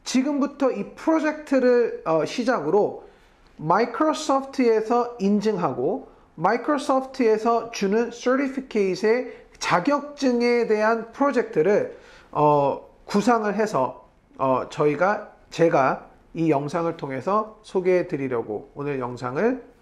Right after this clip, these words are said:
시작했습니다. 이번 프로젝트는요, 어, 미국 현지의 그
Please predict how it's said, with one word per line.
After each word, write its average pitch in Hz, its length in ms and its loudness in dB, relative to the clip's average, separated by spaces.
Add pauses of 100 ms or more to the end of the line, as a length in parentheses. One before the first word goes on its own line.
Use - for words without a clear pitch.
(240)
시작했습니다. 131 720 -2 (1120)
이번 269 280 6
프로젝트는요, 240 920 2
어, 147 200 2
미국 185 280 0
현지의 220 680 0 (200)
그 - 100 0